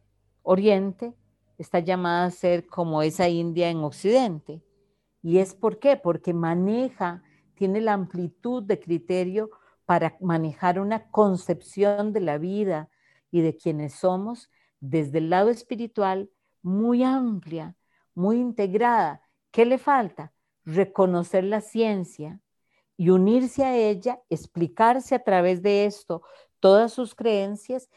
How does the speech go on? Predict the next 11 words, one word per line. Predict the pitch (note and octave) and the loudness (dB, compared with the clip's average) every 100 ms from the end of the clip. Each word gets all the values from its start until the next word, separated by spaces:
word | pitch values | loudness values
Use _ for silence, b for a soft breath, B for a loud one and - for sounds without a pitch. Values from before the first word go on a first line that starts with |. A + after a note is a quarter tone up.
| _ - | _ -12
y | F#3 | -6
comenzar | F#3+ E3 D#3+ D#3+ - F#3 F#3+ | -2 -2 -2 -6 -2 0 0
a | A3 | -2
seleccionar, | - - F#3 D#3+ D#3 - D#3+ D#3 F3+ F#3 D#3 - _ _ _ _ _ _ _ | -6 -2 0 0 -4 -8 -6 -2 2 2 0 -8 _ _ _ _ _ _ _
a | - - | -10 -6
pasar | D#3+ D#3+ G#3 G3 G3+ | -6 -4 0 0 0
por | A#3 G#3 | 0 2
el | F3 E3+ | 2 2
lienzo | G3 A3+ A3+ G3+ - F3+ F3+ _ _ _ _ - | 4 4 4 0 -4 -12 -14 _ _ _ _ -4
las | E3 E3 | -2 -2
creaciones, | G#3 G#3+ G#3+ - A3 F3+ F#3 - | -2 -2 -2 0 2 2 -4 -10